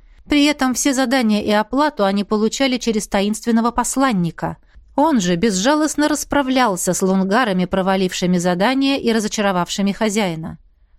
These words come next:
Пленники рассказали, что в строго условленное время посланник приходил в храм судьбы, проверял и принимал товар, оплачивал работу и выдавал новые задания.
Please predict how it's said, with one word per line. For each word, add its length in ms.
Пленники 440
рассказали, 640
что 180
в 60
строго 340
условленное 680
время 280
посланник 640
приходил 520
в 40
храм 300
судьбы, 480
проверял 520
и 40
принимал 480
товар, 400
оплачивал 580
работу 400
и 140
выдавал 480
новые 360
задания. 600